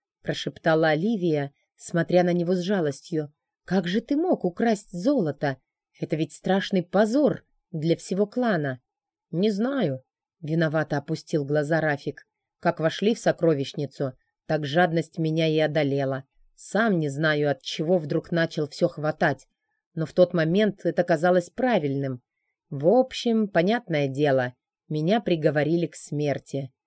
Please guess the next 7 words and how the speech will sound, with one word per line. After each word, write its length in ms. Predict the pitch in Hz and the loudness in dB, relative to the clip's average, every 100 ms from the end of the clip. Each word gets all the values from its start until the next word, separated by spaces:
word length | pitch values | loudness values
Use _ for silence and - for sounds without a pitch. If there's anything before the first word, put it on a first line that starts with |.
| _ _ - | _ _ -4
Аристарх 580 | 160 156 - 160 156 | -2 -2 0 0 0
пришел 400 | - 151 - 170 | -4 -6 0 0
ко 140 | 151 160 | 0 -2
мне 220 | 160 175 | 2 0
в 40 | |
одиночную 640 | 151 147 165 170 - 160 151 | 0 -2 -2 -2 -2 -4 -4
камеру, 560 | 175 214 196 139 135 | -2 0 0 0 -2